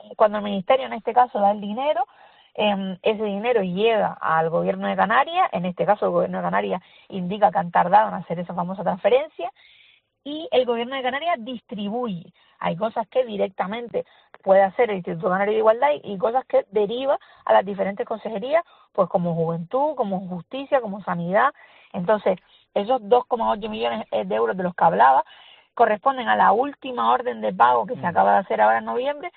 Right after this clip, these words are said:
Speaker 1: para ejecutar muchos proyectos de prevención y de intervención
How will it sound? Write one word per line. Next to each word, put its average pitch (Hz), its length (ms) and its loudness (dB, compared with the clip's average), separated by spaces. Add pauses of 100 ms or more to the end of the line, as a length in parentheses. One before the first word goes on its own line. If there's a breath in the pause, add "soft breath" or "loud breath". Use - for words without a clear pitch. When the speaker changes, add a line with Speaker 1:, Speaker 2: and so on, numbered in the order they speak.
(360 soft breath)
Speaker 1:
para 220 280 4
ejecutar 208 600 0 (520)
muchos 240 360 -2
proyectos 254 420 0
de 175 100 -2
prevención 180 720 -4
y 196 80 -6
de 185 80 -4
intervención 175 840 -2